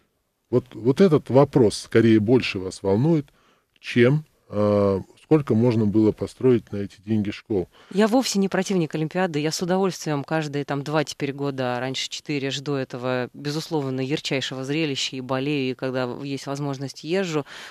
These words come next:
Speaker 2: Просто когда ты начинаешь вчитываться в цифры, когда начинают скрываться факты, как те же
Speaker 1: А вот
Speaker 2: вскрылись
Speaker 1: теперь о
Speaker 2: с Билалом.
Speaker 1: цифрах. Пришло время поговорить о цифрах. Давайте <clears throat> поговорим о цифрах. Я,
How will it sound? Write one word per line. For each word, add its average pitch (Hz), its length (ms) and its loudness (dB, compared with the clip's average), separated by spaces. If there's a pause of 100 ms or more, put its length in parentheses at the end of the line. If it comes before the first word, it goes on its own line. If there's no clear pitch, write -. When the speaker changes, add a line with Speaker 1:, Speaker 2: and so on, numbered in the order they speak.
Speaker 2:
Просто 170 420 -4
когда 170 320 0
ты 160 100 -4
начинаешь 160 580 -2
вчитываться 147 560 -10
в - 60 -20
цифры, 180 460 -4
когда 139 260 -6
начинают 151 420 -4
скрываться 143 520 -6
факты, 175 440 -6
как - 180 -10
те 143 140 -4
же 131 380 -2
Speaker 1:
А - 20 -2
вот 104 40 2
Speaker 2:
вскрылись 120 380 2
Speaker 1:
теперь 139 160 8
о 170 80 8
Speaker 2:
с - 40 0
Билалом. 160 180 8 (100)
Speaker 1:
цифрах. 135 200 4
Пришло 135 300 2
время 123 300 2
поговорить 135 480 2
о 147 60 0
цифрах. 92 460 -4 (1000)
Давайте 165 500 6 (160)
<clears throat> - 1000 -4
поговорим 131 520 6
о 143 80 6
цифрах. 156 720 4
Я, 135 340 6